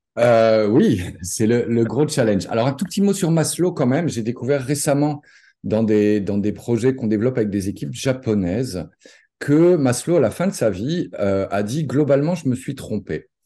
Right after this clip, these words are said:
Je me suis pas trompé sur les besoins humains fondamentaux, mais je me suis trompé sur la forme que je leur ai donnée, c'est-à-dire d'une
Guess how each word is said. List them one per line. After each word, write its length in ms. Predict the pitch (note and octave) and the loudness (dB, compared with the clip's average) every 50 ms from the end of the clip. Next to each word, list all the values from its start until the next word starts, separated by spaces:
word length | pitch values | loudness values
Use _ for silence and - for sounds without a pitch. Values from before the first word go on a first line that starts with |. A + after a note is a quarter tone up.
| - - _ _ _ _ _ _ _ _ | -20 -20 _ _ _ _ _ _ _ _
Je 120 | - G2+ | -4 -4
me 60 | A#2 G#2+ | -4 -2
suis 120 | - B2+ | -2 0
pas 100 | F#3 F#3 | 2 2
trompé 320 | - - E3 D3 C#3 D#3 | 2 2 -2 0 0 0
sur 180 | D3+ - A2+ G#2+ | -2 0 -2 -2
les 100 | G2+ G2 | 0 0
besoins 300 | E2+ G#2 A#2+ A#2 C3+ D#3 | 0 0 -2 0 0 0
humains 240 | D3 B2+ A#2 G#2+ G2+ | 2 2 2 2 0
fondamentaux, 640 | - - G#2 G2 F#2+ F#2 F#2 G2 G2+ - D#3+ E3+ | -4 -4 -4 -2 -2 0 -2 -2 -4 -4 -4 -2
mais 120 | E3+ C#3+ B2 | 0 0 -2
je 120 | - G#2+ | 0 -2
me 120 | A2+ A2 | -2 -2
suis 200 | G#2+ - - C3+ | -4 -6 -10 -12
trompé 340 | B2+ - - A#2+ - - D3+ | -10 -8 -8 -6 -4 -4 -6
sur 280 | D3 - - C3 B2 A2+ | -6 -4 -4 -2 -2 0
la 120 | G#2 G2 | 0 -2
forme 520 | G2 - - E3 D#3 C3 B2+ A2 G2+ G2 F#2+ | -4 -4 0 0 0 2 2 0 0 -2 -2
que 120 | - G#2 | -4 -4
je 100 | F2 F#2+ | -2 -2
leur 140 | G2 F2+ F#2+ | -2 -2 -2
ai 40 | F2+ | -2
donnée, 260 | E2+ G2+ B2 D#3 E3 | -2 -2 -2 -2 -4
c'est-à-dire 500 | D#3+ - G#2+ E2 - F2+ F#2 C3+ C3+ B2 | -6 -6 -8 -6 -6 -4 -4 -4 -4 -4
d'une 260 | G2+ A2 A#2 G#2+ - | -4 -4 -4 -4 -4